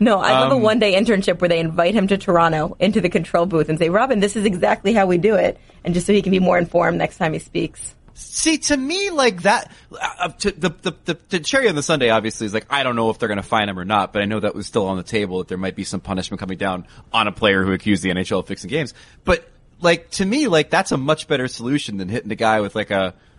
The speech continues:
Speaker 2: a fifty thousand dollar fine. Like,
Speaker 1: Mm-hmm.
Speaker 2: have him come and understand the process more,
Speaker 1: The
Speaker 2: pull back the
Speaker 1: process.
Speaker 2: curtain. Yeah, have him understand that it's, it's really hard to do the thing that he claims they're doing. <laughs>
Speaker 1: Yeah.
Speaker 2: So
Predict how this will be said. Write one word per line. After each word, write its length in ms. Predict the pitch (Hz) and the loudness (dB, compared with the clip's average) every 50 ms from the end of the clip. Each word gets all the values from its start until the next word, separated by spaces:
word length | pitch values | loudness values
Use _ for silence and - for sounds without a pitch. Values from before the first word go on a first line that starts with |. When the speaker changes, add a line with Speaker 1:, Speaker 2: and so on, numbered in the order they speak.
| _ - _ | _ -12 _
Speaker 2:
a 80 | - - | -8 -4
fifty 280 | - 135 120 - 123 | -4 -4 -4 -4 -4
thousand 340 | - 120 113 107 107 101 107 | 0 2 2 2 2 0 0
dollar 260 | 95 101 95 95 90 | 0 2 2 2 0
fine. 460 | 90 - 127 117 110 92 90 85 - 98 | 0 0 2 2 2 0 -2 -8 -8 -6
Like, 320 | 92 95 95 - - - - | -6 -6 -6 -8 -12 -4 -2
Speaker 1:
Mm-hmm. 280 | 220 202 220 202 208 285 | 0 2 2 0 0 0
Speaker 2:
have 180 | - 160 202 214 | 0 0 0 0
him 120 | 247 214 175 | 0 -2 -2
come 280 | - - 185 180 170 | -2 -2 -2 0 0
and 80 | 156 156 | 0 0
understand 560 | 143 143 143 135 131 - - 139 123 117 117 | 0 0 -2 -4 -6 -2 0 0 0 0 -2
the 40 | 113 | -6
process 600 | - - 151 143 151 151 - 117 107 - - - | -2 0 2 2 2 2 0 -2 -4 -4 -6 -10
more, 400 | 104 95 92 92 90 92 98 - _ _ - _ | -8 -6 -4 -4 -4 -4 -6 -8 _ _ -4 _
Speaker 1:
The 40 | 208 | 0
Speaker 2:
pull 120 | 180 190 202 196 | 4 4 6 6
back 280 | 185 175 165 147 135 | 6 6 4 4 2
the 60 | 139 | 0
Speaker 1:
process. 60 | - - | 0 0
Speaker 2:
curtain. 500 | 160 156 156 - 107 101 95 98 113 - _ _ _ | 0 0 0 -2 -6 -10 -10 -10 -12 -18 _ _ _
Yeah, 380 | - 330 - 170 127 101 82 - _ _ _ _ | -2 0 2 2 2 -2 -6 -10 _ _ _ _
have 220 | - - 190 202 | -2 0 0 2
him 140 | 262 220 202 | 2 2 2
understand 500 | 214 196 190 185 - - 190 196 190 151 | 2 2 2 0 0 0 0 0 2 2
that 100 | 151 - - | 0 2 2
it's, 220 | 151 - - - - | 0 0 0 -4 -2
it's 240 | 165 165 - - 120 | -2 -2 -2 -4 -8
really 300 | 135 165 208 214 226 196 | -6 -4 -2 -2 0 0
hard 340 | 165 165 185 190 190 175 156 | 2 4 4 4 2 2 -2
to 80 | 165 | -2
do 160 | 143 147 165 | -2 0 0
the 100 | 156 151 | 0 -2
thing 200 | 143 - 160 151 | -2 -2 -2 -2
that 100 | 143 131 | -2 -2
he 100 | 147 143 | -4 -4
claims 320 | - - 147 139 139 135 123 | -2 -2 -2 -2 -2 -2 -2
they're 80 | 127 | -2
doing. 400 | 113 123 - 147 127 - - - - - - - - - - | -2 0 2 2 2 2 0 -4 -8 -12 -20 -20 -20 -12 -4
<laughs> 240 | 143 151 - _ - | -4 -4 -4 _ -12
Speaker 1:
Yeah. 220 | 185 - - - 185 - - - - - _ - - - - - - - - - - - - - - - - - _ - - - - | -8 -6 -6 -6 -6 -8 -16 -20 -20 -20 _ -20 -20 -20 -20 -20 -20 -20 -20 -20 -20 -20 -20 -20 -20 -20 -20 -20 _ -20 -20 -20 -8
Speaker 2:
So 220 | - - 123 110 | 0 2 2 2